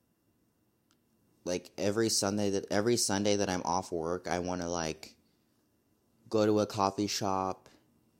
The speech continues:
and read or something like that. Like, I wanna do stuff like that. Stuff that's, like, fun. Um, so yeah, I now have a license.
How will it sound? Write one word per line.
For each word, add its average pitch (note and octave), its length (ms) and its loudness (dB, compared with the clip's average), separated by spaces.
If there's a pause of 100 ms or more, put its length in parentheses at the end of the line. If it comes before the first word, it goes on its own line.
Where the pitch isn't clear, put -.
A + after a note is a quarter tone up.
and F2 720 -4 (200)
read F#2+ 580 -6 (1000)
or G2 60 -6
something G#2 320 -4
like G#2 160 -6
that. G#2 180 0
Like, G2 140 -4
I G2+ 80 0
wanna B2+ 240 -2
do G2+ 240 -2
stuff D#2+ 320 -6
like B1+ 180 -20
that. C2 240 -14
Stuff - 340 -6
that's, G#2 200 -6
like, F#2 140 -6
fun. D2+ 460 -8 (880)
Um, E2+ 460 -4 (480)
so - 160 -2
yeah, D3+ 340 0 (920)
I G#2 220 -6
now G2+ 220 -4
have A2 140 -8
a A2+ 40 -12
license. A2+ 800 -6